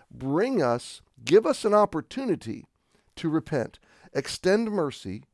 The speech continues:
Give us the chance to come back to you. "Turn us again, O Lord God of hosts." And aren't you glad you belong to a God of mercy? You can turn back to God.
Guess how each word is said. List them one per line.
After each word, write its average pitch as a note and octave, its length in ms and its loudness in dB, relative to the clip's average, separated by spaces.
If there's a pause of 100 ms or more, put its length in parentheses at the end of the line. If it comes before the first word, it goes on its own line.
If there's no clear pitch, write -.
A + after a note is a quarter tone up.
(400)
Give D#3+ 160 2
us A3+ 160 2
the A3+ 120 -8
chance - 680 -6 (200)
to C#3+ 100 -8
come C3+ 240 -2
back B2 280 4
to - 80 -12
you. A2 180 -6
"Turn G#3 440 0
us A#3+ 160 0
again, D#3+ 520 -2 (260)
O D#3 180 6
Lord C#3 360 2
God B2 200 4
of A2 120 -4
hosts." A2 240 -4
And C3 80 -2
aren't G3+ 200 0
you G#3 80 -10
glad C#3 280 0
you C3+ 80 -8
belong C#3+ 400 -2
to C#3+ 80 0
a B2+ 40 0
God C3 460 4 (400)
of D3 140 -2
mercy? G3+ 520 -6 (600)
You F#3 220 -4
can A#3 280 -6
turn D#3+ 440 -4
back B2+ 400 4
to F3+ 80 -10
God. - 440 -4